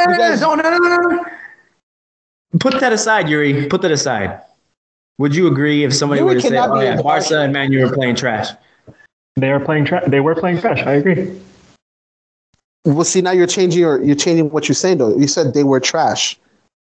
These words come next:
Speaker 1: If you
Speaker 2: If
Speaker 1: say
Speaker 2: you
Speaker 1: they're
Speaker 2: play
Speaker 1: playing
Speaker 2: trash, you're trash.
Speaker 1: If they're playing trash, I'll give you that, but they're not trash. They're world-class players.
Speaker 2: They, no, but they were though.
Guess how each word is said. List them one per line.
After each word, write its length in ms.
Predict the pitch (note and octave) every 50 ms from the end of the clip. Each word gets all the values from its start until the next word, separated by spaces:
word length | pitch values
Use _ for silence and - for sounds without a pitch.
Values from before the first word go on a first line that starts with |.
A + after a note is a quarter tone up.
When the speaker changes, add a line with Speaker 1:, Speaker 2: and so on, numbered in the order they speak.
| _ _ _ _ _ _ _ _ -
Speaker 1:
If 140 | F#3 F#3 -
you 80 | B3 A3
Speaker 2:
If 60 | -
Speaker 1:
say 160 | - G#3+ F#3+
Speaker 2:
you 60 | F3
Speaker 1:
they're 80 | C#3 E3+
Speaker 2:
play 120 | F#3+ G3 F3
Speaker 1:
playing 120 | - F3
Speaker 2:
trash, 220 | G3+ G3+ F3 D3 C3+
you're 80 | C3+ -
trash. 460 | - F3+ E3 C#3 A2+ G#2+ - - - - - - - _ _ _ _ _ - - - _ _ _ _ _ _ _ _ _ _ _ _ - C#3 - -
Speaker 1:
If 160 | F#3 F#3+ F#3
they're 120 | A3+ G#3+ F#3+
playing 300 | - - F3+ F3+ F3+ E3+
trash, 340 | - F3 E3+ C#3+ B2 -
I'll 100 | C#3+ C3
give 180 | B2+ C3 C#3+ C#3+
you 80 | C#3+ B2+
that, 240 | C#3+ C3+ A#2 G#2
but 100 | - A2
they're 120 | A2+ B2 A#2+
not 240 | B2+ B2+ B2 A#2+ -
trash. 480 | - C#3 A2+ F#2+ - - - - - _ _ _
They're 120 | D#3+ F3+
world-class 540 | F3+ F3 F#3 G#3 G3+ - - F3+ E3 D#3+ -
players. 440 | - - G3 G3 E3 B2 G2+ C3+ -
Speaker 2:
They, 100 | C#3 C3 B2 A#2
no, 160 | D3 D#3 D3
but 200 | A#2+ C3 A#2+ C3
they 100 | C3 B2
were 340 | G#2 G2 G#2+ C3 F3+ G3 D3+
though. 420 | A#2 A2+ G#2 F#2 F2 F2+ F#2 -